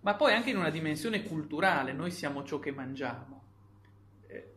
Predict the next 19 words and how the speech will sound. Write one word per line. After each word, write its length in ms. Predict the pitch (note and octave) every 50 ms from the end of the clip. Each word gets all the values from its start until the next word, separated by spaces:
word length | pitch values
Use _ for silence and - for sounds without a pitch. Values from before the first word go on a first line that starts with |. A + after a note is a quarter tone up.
| - -
anzi, 280 | - G#3+ G3 - -
potremmo 320 | - - - G#3+ G#3+ G#3+ G#3
anche 180 | F#3+ - G3
dire 140 | A#3 A#3+ G#3
noi 160 | F#3+ G#3 A#3
siamo 260 | A3+ - G3+ D#3 D#3+
ciò 160 | - - G#3 G3+
che 120 | G#3 G3
mangiamo, 400 | F#3+ G3 G3 G3+ G3+ C#4 D4 G#3+
ma 100 | E3+ D#3+
anche 240 | G3 A3 - - F3+
ciò 140 | - G3 G3
che 100 | G3+ F#3+
non 200 | E3+ E3 D#3 D3+
mangiamo, 640 | D3 C#3+ D3+ D#3 E3+ A3 A3+ F#3+ D3+ C3 C3 C3
considerando 680 | C3 D3+ D3+ - - F3 D#3+ D#3 D#3+ F#3 F#3+ F3 D#3+ F3
il 80 | F3+ F3+
fatto 440 | - F3 F3+ F#3+ - - F3+ D#3
che 440 | - E3+ E3 E3+ E3+ - - - -